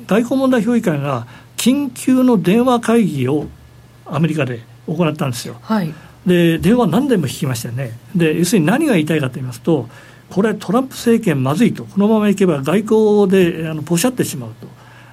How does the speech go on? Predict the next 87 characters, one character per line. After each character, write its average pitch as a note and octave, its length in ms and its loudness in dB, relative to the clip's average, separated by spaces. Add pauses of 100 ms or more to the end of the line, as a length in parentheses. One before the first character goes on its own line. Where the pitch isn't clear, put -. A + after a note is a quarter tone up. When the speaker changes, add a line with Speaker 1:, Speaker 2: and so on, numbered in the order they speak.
(120)
Speaker 1:
あ - 20 -6
の、 D#3 140 -6
世 A#3 160 0
界 A3+ 140 0
に D#3+ 80 -4
関 D#3 180 -4
す D#3 80 -6
る C#3+ 100 -6
ア C#3 60 -2
メ E3 80 2
リ F3+ 80 2
カ F3+ 120 -2
の F3 100 0
ね、 A3 180 -2 (340)
イ F3 40 0
ニ F3+ 80 4
シ F#3 100 0
ア F3+ 60 2
チ F3+ 100 -6
ブ D3 80 -8
が B2+ 200 -8 (180)
吹 - 100 -12
っ - 40 -20
飛 A3 100 0
ん - 20 4
で C3 60 0
し B2 100 -8
ま A#2 100 -14
う - 40 -20
と。 - 100 -20 (460)
そ G3 60 0
れ F#3 60 2
で、 F#3 280 2 (420)
ま D#3+ 140 -2
あ、 - 20 -4
緊 G3 240 0
急 G3 180 -2
会 F#3 180 2
合 B2+ 100 -4
な - 100 -16
ん - 40 -20
で - 40 -20
す - 60 -18
よ。 - 100 -20 (460)
目 F3+ 160 0
的 A3+ 200 -2
は A3 80 2
と G#3+ 120 -8
い - 20 -12
う - 20 -12
の A#2 60 -12
は、 - 160 -18 (100)
も C#3+ 120 -4
う - 20 -4
ズ D#3+ 120 -2
バ E3 100 0
リ、 - 60 -10 (680)
ト - 80 -4
ラ G#3+ 100 2
ン G#3+ 60 -4
プ G#3 60 -8
政 G3+ 260 0
権 D#3 80 -2
に C3 80 -4
こ D#3 80 -4
れ D3+ 80 2
か D3 80 0
ら C#3+ 80 0
我 D3 180 2
々 D#3 140 0
が C#3+ 100 -4
介 D#3 200 -2
入 D#3+ 80 0
し - 80 -8
て - 80 -14
い - 20 -12
く - 100 -18
と - 60 -20 (680)
い D#3 60 0
う C#3+ 60 0
こ C3+ 80 -4
と C3+ 80 -8
な A#2 60 -8
ん - 20 -14
で - 80 -18
す - 40 -6
ね。 E3 160 0